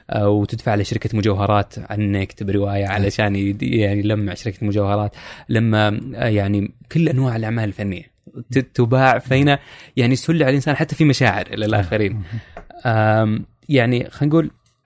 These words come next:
Speaker 1: استمرار الحديث عن قضية أنه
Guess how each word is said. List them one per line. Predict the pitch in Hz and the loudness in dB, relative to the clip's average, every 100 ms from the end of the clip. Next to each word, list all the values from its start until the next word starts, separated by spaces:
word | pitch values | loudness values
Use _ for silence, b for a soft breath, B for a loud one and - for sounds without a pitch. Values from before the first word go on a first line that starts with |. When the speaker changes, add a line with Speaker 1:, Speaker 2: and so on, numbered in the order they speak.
| - - - | -14 -14 -18
Speaker 1:
استمرار | - 147 165 180 | 0 2 4 2
الحديث | 143 - 139 139 | 2 0 2 2
عن | 101 98 | 0 -6
قضية | 113 117 110 b b b _ 123 | -2 0 0 b b b _ 0
أنه | 117 113 | 2 0